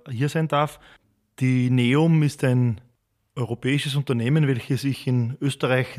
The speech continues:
zweitausendachtzehn gründen hab dürfen. Und mittlerweile sind wir in der Gruppe circa dreihundertzehn Mitarbeiterinnen und Mitarbeiter und beschäftigen uns in Österreich, Deutschland und Schweiz mit, mit jeweils einer Niederlassung,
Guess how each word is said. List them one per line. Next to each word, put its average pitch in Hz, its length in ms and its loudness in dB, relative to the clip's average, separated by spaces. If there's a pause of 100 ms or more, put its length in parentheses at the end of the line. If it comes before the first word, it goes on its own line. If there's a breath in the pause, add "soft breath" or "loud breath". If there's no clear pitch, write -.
zweitausendachtzehn 120 840 0 (380)
gründen 156 320 2
hab 151 160 0
dürfen. 151 380 4 (800 loud breath)
Und 120 460 2
mittlerweile 127 400 2
sind 123 260 2
wir 127 380 4
in 123 80 -4
der 120 80 0
Gruppe 127 380 -2
circa 117 600 0 (720)
dreihundertzehn 120 680 -2
Mitarbeiterinnen 143 720 -2
und 117 80 -4
Mitarbeiter 147 560 0 (960)
und 131 100 0
beschäftigen 127 540 2
uns 131 340 4
in 123 200 2
Österreich, 131 600 0
Deutschland 139 600 2
und 120 180 -2
Schweiz 127 560 -2
mit, 143 260 -10
mit 120 220 -2
jeweils 117 460 -4
einer 123 120 0
Niederlassung, 139 600 0